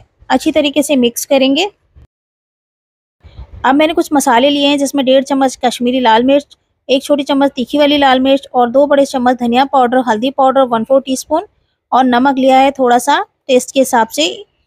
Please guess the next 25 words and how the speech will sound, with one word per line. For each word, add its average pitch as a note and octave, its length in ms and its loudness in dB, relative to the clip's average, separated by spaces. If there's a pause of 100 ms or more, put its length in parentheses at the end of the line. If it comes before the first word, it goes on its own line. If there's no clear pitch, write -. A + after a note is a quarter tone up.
(240)
तो B3 60 -2
इन C4 120 2
मसालों C4 340 2
को C#4+ 60 2
अच्छे C4+ 180 -2
से C4+ 100 -4
mix A#3 280 -2
कर C#4+ 140 2
लेंगे। D4 300 0
Mix C4 240 -2
करने B3 260 0
के B3 120 -2
बाद A3+ 260 0
हम A3+ 120 -2
इसको A#3 240 -4
भूनेंगे, B3 420 -2
तकरीबन B3 420 -2
छः C#4 180 -2
सात C#4 240 -2
मिनट B3+ 160 2
इसको - 240 -4
अच्छी C4 200 0
तरीके C4 300 0
से C#4 120 0
भूनेंगे। B3+ 420 2